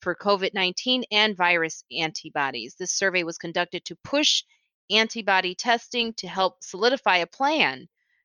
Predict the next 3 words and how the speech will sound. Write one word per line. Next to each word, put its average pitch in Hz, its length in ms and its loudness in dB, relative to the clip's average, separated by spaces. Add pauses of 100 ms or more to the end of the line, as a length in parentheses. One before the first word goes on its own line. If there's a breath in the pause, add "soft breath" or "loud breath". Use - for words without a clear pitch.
(120)
to 240 160 -2
reopen. 220 760 -2 (1200)
So 135 520 -8